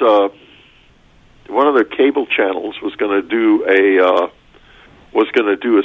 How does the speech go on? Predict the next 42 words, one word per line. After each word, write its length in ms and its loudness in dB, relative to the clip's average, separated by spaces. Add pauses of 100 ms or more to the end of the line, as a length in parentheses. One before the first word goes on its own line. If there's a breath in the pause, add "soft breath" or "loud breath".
(120)
series 360 0 (120)
based 300 -6
on 220 -8 (260)
Communion, 500 -12 (680 loud breath)
and 240 -2
we 140 0
were 100 2
pretty 320 -2
far 160 2
along 380 0
with 160 -8
it 80 -6
until 500 -6
some 180 -4
exec 340 -2 (120)
says, 160 -2 (440 loud breath)
"Hey, 180 2
wait 300 0
a 60 -4
minute! 300 -14
This 200 -2
is 80 -10 (100)
this 140 -6 (420)
B 220 2
S 140 0 (180)
guy 340 4
with 240 0
the 140 -4 (160)
aliens. 520 2 (220)
Get 320 -2
rid 420 -2
of 200 -4
it." 100 -14 (1120 soft breath)
So 140 2
that 220 0 (220)
got 260 -2
tossed 320 -2
out 220 2
the 40 -6
window, 400 -2
but 180 -2
maybe 260 0